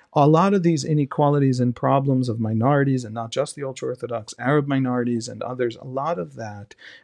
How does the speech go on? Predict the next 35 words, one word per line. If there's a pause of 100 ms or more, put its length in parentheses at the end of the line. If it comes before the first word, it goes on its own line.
(120)
um,
is
coming
to
the
fore
and
is
being
yelled
next
to
the
word
democracy.
And
what
they
really
mean
is (360)
there's
also,
you
know,
we've
been
subject
to
this
incredibly
polarizing
politics,
these
campaigns,